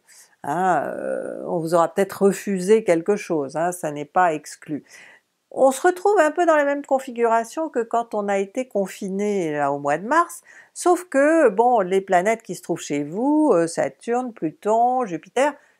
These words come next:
sont rétrogrades, donc on va pas du tout, euh, je pense pas du tout qu'on va vers un confinement, euh, mais, euh, bon, euh, malgré tout, il y aura, euh, vous en aurez peur, hein, euh, c'est sûr que,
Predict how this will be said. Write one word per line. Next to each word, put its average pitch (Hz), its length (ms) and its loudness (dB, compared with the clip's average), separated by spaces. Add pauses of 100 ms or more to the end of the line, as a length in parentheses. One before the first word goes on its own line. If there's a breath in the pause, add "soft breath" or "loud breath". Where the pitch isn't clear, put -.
(120)
sont - 380 2
rétrogrades, 180 800 0
donc 220 300 -2
on 226 80 2
va 233 120 4
pas 370 200 -2
du 285 220 -8
tout, 294 460 -2
euh, 180 360 2 (600 soft breath)
je - 100 -20
pense 185 220 -2
pas 392 140 2
du 269 180 -2
tout 330 160 -2
qu'on 196 180 0
va 185 560 2
vers 165 220 0
un 143 200 -12
confinement, 220 1080 -4
euh, 180 280 2
mais, 254 480 -2
euh, 202 140 0
bon, 254 280 4 (500 loud breath)
euh, - 160 -8
malgré 233 440 2
tout, 359 220 2
il 208 300 0
y 214 100 2
aura, 254 520 4
euh, 175 140 4
vous 185 220 -4
en 247 140 2
aurez 196 240 -2
peur, - 460 -8
hein, 185 420 2
euh, 151 320 -2
c'est 160 180 -8
sûr 240 380 -2
que, 214 340 4